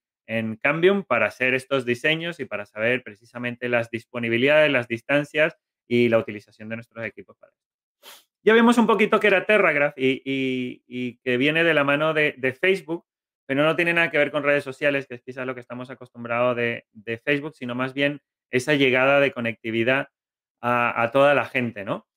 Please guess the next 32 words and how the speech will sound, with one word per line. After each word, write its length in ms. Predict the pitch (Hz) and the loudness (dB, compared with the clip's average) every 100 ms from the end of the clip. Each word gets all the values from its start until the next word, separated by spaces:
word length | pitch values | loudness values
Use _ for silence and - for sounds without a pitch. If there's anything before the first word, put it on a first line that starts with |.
| _ _ | _ _
Es 180 | 135 135 | -4 -2
una 300 | 170 175 185 | 0 0 0
tecnología 920 | 160 147 147 139 139 135 170 180 185 | -2 0 2 4 4 0 0 2 2
sin 280 | 185 170 156 | 0 -2 0
licencia, 760 | 147 - 190 220 214 180 202 - | -2 0 -2 -2 -2 -2 -2 -2
ya 140 | 120 | -2
veíamos 320 | 120 127 135 | 0 -2 -4
un 100 | 139 | -10
poco 180 | 131 131 | -10 -12
sesenta 400 | - - 127 123 | -14 -16 -16 -14
gigas, 320 | - 131 131 | -4 -4 -4
no 120 | 127 | -10
se 80 | 123 | -12
orientaba 300 | 127 127 123 | -10 -6 -4
por 100 | 131 | -2
ahí, 260 | 135 160 196 - _ _ - | 0 0 0 -6 _ _ -2
para 160 | 143 | 0
entregar 340 | 139 147 147 143 | 2 2 2 2
conectividad 680 | 170 165 - 147 151 175 - | 0 0 0 0 2 2 0
similar 460 | 151 143 147 165 | -4 0 2 2
a 60 | 170 | 2
la 140 | 139 | 0
fibra, 400 | - 202 190 196 | 0 -2 -2 -4
estamos 380 | 196 - 147 151 | -6 -14 -18 -14
hablando 280 | 139 139 139 | -10 -8 -6
de 60 | |
unas 160 | 139 135 | -8 -8
velocidades 500 | 131 131 123 123 127 | -8 -8 -6 -6 -6
similares 440 | 127 120 123 127 | -12 -12 -10 -12
a 40 | 127 | -12
la 120 | 120 | -10
fibra, 320 | 160 165 185 | -4 -2 -2